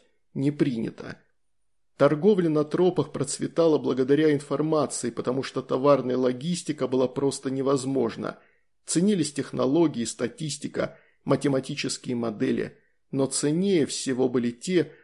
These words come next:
кто был в состоянии эту информацию производить. Ученые, но не только. Фантазеры,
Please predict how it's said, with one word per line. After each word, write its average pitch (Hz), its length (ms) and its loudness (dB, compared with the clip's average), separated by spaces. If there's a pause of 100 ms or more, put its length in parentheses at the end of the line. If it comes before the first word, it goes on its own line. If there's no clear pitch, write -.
(140)
кто - 240 0
был 165 220 0
в - 80 -10
состоянии 147 920 0
эту 143 300 -2
информацию 135 800 -4
производить. 131 800 -4 (640)
Ученые, 165 800 0 (260)
но 139 180 0
не 202 140 4
только. 120 600 -2 (160)
Фантазеры, 147 920 2